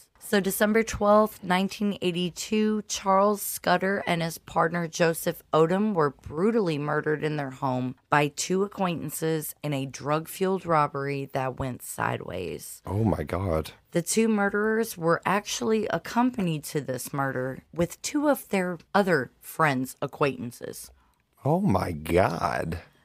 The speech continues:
Speaker 1: And these two had absolutely nothing to do with the crime. They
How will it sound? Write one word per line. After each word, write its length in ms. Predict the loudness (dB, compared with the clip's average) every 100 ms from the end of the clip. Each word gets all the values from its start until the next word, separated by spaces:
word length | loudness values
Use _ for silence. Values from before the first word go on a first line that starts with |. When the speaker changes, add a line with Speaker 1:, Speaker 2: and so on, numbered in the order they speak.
| _ _ 4
Speaker 1:
And 420 | 6 6 2 -2
these 320 | -2 -2 -2
two 300 | 0 2 2
had 280 | 2 4 2 4
absolutely 680 | 4 4 0 0 0 0 0
nothing 480 | 2 2 0 -4
to 100 | -4
do 200 | -4 -4
with 140 | -4 -6
the 80 | -8
crime. 680 | -2 2 2 2 -2 -6 -10 -20 _ 6
They 500 | 6 6 0 -4